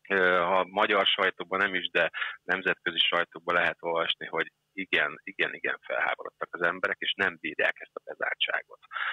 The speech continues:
Ö, növekszenek az öngyilkos arányok, ugye van, aki egyed-, nem mindegy, hogy egyedül vagy otthon. Nagyon sok tényező befolyásolja mindenkinek a, az éppen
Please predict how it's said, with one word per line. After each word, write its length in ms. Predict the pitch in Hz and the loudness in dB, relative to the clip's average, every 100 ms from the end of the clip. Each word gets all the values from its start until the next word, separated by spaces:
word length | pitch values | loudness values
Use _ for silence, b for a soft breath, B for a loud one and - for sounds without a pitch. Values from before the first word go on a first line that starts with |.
| B B _ | B B _
Ö, 360 | 82 82 80 80 _ | -4 0 0 0 _
növekszenek 560 | 98 104 95 - 85 78 | -2 2 2 0 -2 -4
az 80 | 78 | -2
öngyilkos 480 | 92 95 95 - - - - | 0 2 0 0 0 0 0
arányok, 600 | 87 87 82 85 85 - | 0 2 0 0 -4 -4
ugye 180 | 85 85 | -2 0
van, 180 | 90 98 | 2 2
aki 200 | 87 - | 0 0
egyed-, 220 | 92 95 _ | 0 0 _
nem 160 | 107 | -2
mindegy, 220 | 113 110 | 0 -2
hogy 100 | 95 | 0
egyedül 320 | 82 90 92 92 | 2 0 0 -2
vagy 200 | 85 85 | 0 -2
otthon. 420 | 78 - 85 82 - b _ | -8 -6 -6 -6 -12 b _
Nagyon 260 | 120 117 | 2 2
sok 200 | 98 95 _ | 2 -2 _
tényező 380 | 90 90 85 85 | 0 2 0 -2
befolyásolja 640 | 82 - 85 - - 85 | -6 -4 0 2 2 0
mindenkinek 480 | 85 85 80 _ 82 _ | -2 -2 -4 _ -10 _
a, 140 | 78 - B B B | -6 -4 B B B
az 160 | 82 | 0
éppen 500 | 90 - - 80 80 | 0 2 0 -2 -4